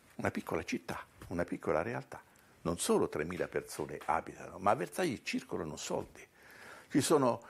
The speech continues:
quindicimila persone che lavorano a Versailles.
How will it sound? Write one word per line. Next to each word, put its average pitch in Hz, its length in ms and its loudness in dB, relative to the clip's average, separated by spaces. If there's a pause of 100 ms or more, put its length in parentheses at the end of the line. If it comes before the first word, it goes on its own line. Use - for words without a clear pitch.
(120)
quindicimila 180 880 4
persone 92 960 2 (200)
che - 180 2
lavorano 82 880 4 (260)
a 78 160 0
Versailles. - 760 -10